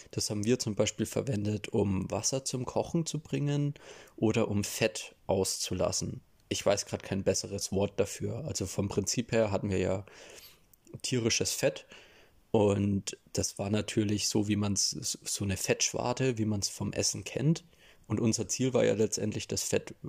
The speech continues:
flüssig zu bekommen. Und ich weiß kein besseres deutsches Wort, als das Fett auszulassen. Was m-, worauf man hierbei achten sollte, ist, dass das Fett am besten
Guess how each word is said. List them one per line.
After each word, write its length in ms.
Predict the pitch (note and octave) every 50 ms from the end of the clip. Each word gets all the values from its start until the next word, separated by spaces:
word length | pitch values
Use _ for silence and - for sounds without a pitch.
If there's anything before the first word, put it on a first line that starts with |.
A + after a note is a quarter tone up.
| - -
flüssig 540 | - - - - A#2 A2+ - A2 G2 - -
zu 100 | - -
bekommen. 600 | - - - - - - - - - - - C#3+ - -
Und 120 | G2+ F#2+
ich 160 | F2 - -
weiß 360 | - E2+ F2 F#2 - - - -
kein 240 | - G#2 F#2+ - -
besseres 480 | - G2+ G#2 - - - G2 G2 -
deutsches 440 | - - F#2+ F#2+ - - G2 - -
Wort, 280 | G2+ G2+ G2+ - - -
als 400 | G#2 G2+ - - - - - -
das 180 | - F#2+ -
Fett 380 | - - - F#2+ - - - -
auszulassen. 880 | - - - - - - - - - - F#2 F#2 - - - G2+ A#2 _ _ - - - - - - - - - - - - - - - - - - - - - - - - _ _ -
Was 160 | - A#2 - -
m-, 260 | A#2+ A#2 A2+ A#2 A2+
worauf 180 | - B2 A#2+
man 140 | A#2+ B2 A#2
hierbei 400 | A#2+ C3+ C#3 C3+ C3 A#2+ A#2 G2+
achten 260 | - A#2 - - C3+
sollte, 340 | A#2+ - - B2 A#2+ A#2 A#2+
ist, 360 | A#2 - - A2 - - -
dass 160 | - G#2+ - -
das 140 | - -
Fett 240 | - - A2 - -
am 100 | G#2 G2+
besten 380 | G2 G2+ - - - - F2